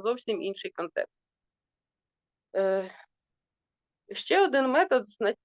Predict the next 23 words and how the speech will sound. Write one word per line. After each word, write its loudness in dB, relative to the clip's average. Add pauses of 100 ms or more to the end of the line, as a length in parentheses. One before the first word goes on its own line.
(120)
е, 2
зняття, 2
е, -2
рівня -2
серйозності -2
теми. -2 (840)
Е, -2 (540)
є 2
важлива 0
подія. -4 (1200)
Вона 4
дійсно -6
важлива, -2 (600)
але, 6
е, 0
підбираються 2
такі -6
експерти, 0
які, -4
е, 0
своїми 0
коментарями, 2
е, -6